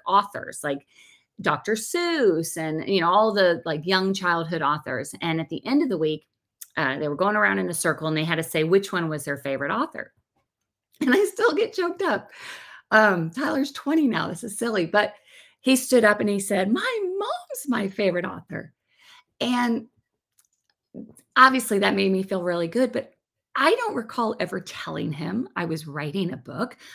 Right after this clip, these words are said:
I don't recall ever making a big deal of it, but, like, he saw me, and they saw me happy. And I just think that's, like, the best gift we could give our kids, is for them to see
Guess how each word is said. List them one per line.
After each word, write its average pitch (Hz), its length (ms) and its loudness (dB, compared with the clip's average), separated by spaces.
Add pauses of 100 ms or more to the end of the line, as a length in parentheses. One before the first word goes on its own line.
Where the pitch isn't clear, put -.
(140)
I 233 60 0
don't 285 120 2
recall 208 520 0
ever 170 520 0
making 202 540 0
a 165 60 -2
big 156 280 -2
deal 220 320 -2
of 180 140 -2
it, - 160 -6
but, 190 160 0
like, 165 160 -4
he 233 300 -4
saw 196 340 -4
me, 170 320 -4 (1300)
and 247 160 4
they 240 120 2
saw 262 280 2
me 247 180 4
happy. - 800 -6 (180)
And 220 300 2 (160)
I 262 240 4
just 247 380 -4
think 190 520 -4 (2250)
that's, 254 180 0
like, 220 120 -2
the 185 60 -2
best 170 240 -2
gift 160 200 -6
we 160 80 -10
could - 160 -12
give 147 120 -4
our - 80 -6
kids, - 520 -12
is - 160 -2
for 185 160 2
them 180 400 -4
to 180 180 -8
see 143 600 -4